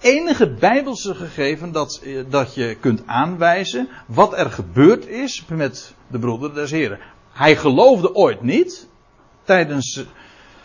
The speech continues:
de o-, ro-, rondwandeling van Jezus hier op aarde, gedurende de drie jaren dat hij hier, eh,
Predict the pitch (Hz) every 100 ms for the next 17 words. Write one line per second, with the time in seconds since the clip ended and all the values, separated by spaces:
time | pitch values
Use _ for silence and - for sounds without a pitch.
0 | - _ - 135 127 165 233 165 175 190
1 | 156 233 202 180 151 131 139 139 123 117
2 | 135 113 143 147 180 180 185 170 156 147
3 | 127 110 113 101 101 110 104 160 180 165
4 | 147 120 113 113 101 113 117 104 113 117
5 | 107 113 104 101